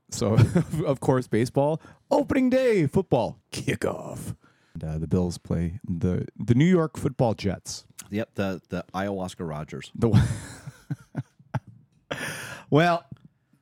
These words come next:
Speaker 1: we'll leave that for another podcast. You can
Speaker 2: Yeah.
Speaker 1: talk about the sports or, or, or our,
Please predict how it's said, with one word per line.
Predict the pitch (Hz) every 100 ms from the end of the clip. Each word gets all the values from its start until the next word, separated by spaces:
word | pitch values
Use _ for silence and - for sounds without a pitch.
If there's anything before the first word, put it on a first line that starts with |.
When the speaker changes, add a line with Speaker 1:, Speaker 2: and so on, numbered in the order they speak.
| -
Speaker 1:
we'll | 180
leave | 180 180
that | 151 -
for | 110
another | 101
podcast. | 90 85 82 - 92 131
You |
can | 123
Speaker 2:
Yeah. | 98
Speaker 1:
talk | 101 107
about | 98
the | 101
sports | - 107 104 -
or, | - 127
or, | 143 131
or | 135 123
our, | 110 107 104